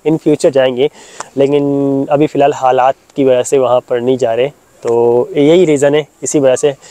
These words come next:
क्योंकि हमें जो है ना घर वालों की भी permission चाहिए होती है। मतलब हम शादीशुदा हो गए, इसका मतलब ये नहीं कि जहाँ पर हम चाहें जा सकते हैं। Still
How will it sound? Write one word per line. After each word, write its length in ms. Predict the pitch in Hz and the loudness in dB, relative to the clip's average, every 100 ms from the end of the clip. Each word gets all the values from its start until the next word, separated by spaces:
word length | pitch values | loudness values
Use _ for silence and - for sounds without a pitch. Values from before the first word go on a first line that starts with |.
| - | -8
क्योंकि 180 | 143 165 | -2 0
हमें 300 | 139 156 165 | 0 0 0
जो 100 | 151 | 0
है 60 | |
ना 120 | 139 151 - - - 131 | 0 -2 -6 -20 -10 -2
घर 140 | 147 | 2
वालों 200 | 147 151 | 2 2
की 140 | 147 | 0
भी 80 | 151 | -2
permission 400 | 143 135 131 147 | 0 -2 0 -2
चाहिए 200 | 135 127 | -2 0
होती 180 | 123 131 | 0 -2
है। 60 | 127 | -2
मतलब 220 | 131 147 | 0 -2
हम 120 | 151 | -2
शादीशुदा 520 | - 135 147 147 143 | -2 -2 -2 -2 0
हो 160 | 131 131 | 2 2
गए, 140 | 147 | 0
इसका 200 | 147 - | -2 -4
मतलब 300 | 143 135 143 | -4 -2 -2
ये 100 | 135 | 0
नहीं 100 | 143 | 0
कि 120 | 147 | -2
जहाँ 240 | 131 127 127 | -2 0 0
पर 80 | 143 | -2
हम 180 | 127 131 | -6 -8
चाहें 320 | - 127 135 | -4 -2 -2
जा 180 | 127 120 | -2 -2
सकते 340 | 113 123 - 127 | -2 -8 -8 -4
हैं। 200 | 135 123 - - | -2 -4 -6 -8
Still 300 | - 196 196 | 0 2 2